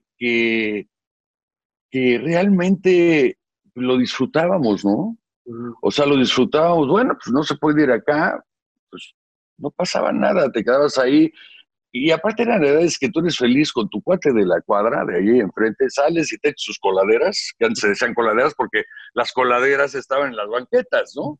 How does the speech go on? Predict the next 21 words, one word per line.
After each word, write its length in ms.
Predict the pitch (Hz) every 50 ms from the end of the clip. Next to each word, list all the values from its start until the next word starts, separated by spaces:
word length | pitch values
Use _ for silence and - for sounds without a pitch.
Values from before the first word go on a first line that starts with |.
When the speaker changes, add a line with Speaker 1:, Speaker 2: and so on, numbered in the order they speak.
| _ -
Speaker 2:
Sí. 160 | 135 135 139
Speaker 1:
Entonces 480 | 135 131 135 _ - 131 127 - 156 156
era 180 | 151 151 143
coladerita, 640 | - - 127 120 120 117 120 135 156 175 - - 123
de 100 | 104 95
coladero 580 | - 107 107 107 117 117 127 139 143 143 120 - 110
a, 240 | 110 101 - - 104
a 40 | 101
coladera, 540 | 113 120 127 123 123 120 107 101 113 123 _ _ _ _ _ - _ -
y 200 | - 127 123 120
este, 920 | 120 107 - - - 123 120 113 113 113 113 113 113 113 110 113 107 101 - _ _ _ _ _ _ _ _ _
y 100 | - 143
te 80 | - 147
la 100 | 147 160
pasabas 360 | - - - - 214 208 202 190
bien 120 | 214 196
con 120 | - 190
una 120 | 202 208 196
pelota, 460 | - 175 165 175 185 196 190 - -
bye, 480 | 143 143 160 185 185 196 185 190 170 156
cabrón, 340 | - - - - - _